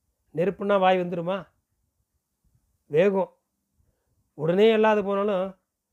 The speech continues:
வார்த்தை பொறி மனசு சத்தையில் விழுந்து சந்தர்ப்ப காற்று வீசுகையில் புகைந்து புகைந்து வெப்பம் அதிகரித்து திடுமென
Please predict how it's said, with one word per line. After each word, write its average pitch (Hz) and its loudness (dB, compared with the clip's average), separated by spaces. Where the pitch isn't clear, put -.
வார்த்தை 214 2
பொறி 185 -8
மனசு 190 -4
சத்தையில் 180 -8
விழுந்து 175 -10
சந்தர்ப்ப 208 0
காற்று 202 -2
வீசுகையில் 165 -10
புகைந்து 185 -4
புகைந்து 180 -4
வெப்பம் 185 -4
அதிகரித்து 190 -4
திடுமென 202 0